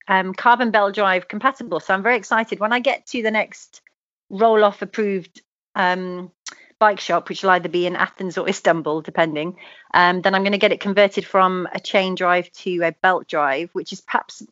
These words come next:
the only regret I had in choosing this bike, is it was available in belt drive, but five years ago, I think I thought that was too,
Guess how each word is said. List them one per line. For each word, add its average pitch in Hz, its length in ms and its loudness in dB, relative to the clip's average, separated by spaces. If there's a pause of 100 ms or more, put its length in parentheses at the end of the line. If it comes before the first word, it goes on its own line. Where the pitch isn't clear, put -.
(240)
the 208 100 4
only 220 220 2
regret 196 340 2
I 180 100 2
had 180 340 2 (140)
in 175 120 -12
choosing 180 320 -8
this 165 120 -10
bike, 175 400 -2
is 175 120 -6
it - 100 -4
was 240 200 2
available 220 460 0
in 185 180 -6
belt 190 220 0
drive, 151 380 -2
but - 140 -10
five 208 280 2
years 185 180 0
ago, 160 280 0 (520)
I - 60 -4
think 190 220 -2
I 170 60 -2
thought 170 220 -2
that 131 100 2
was 156 140 -2
too, 175 520 -4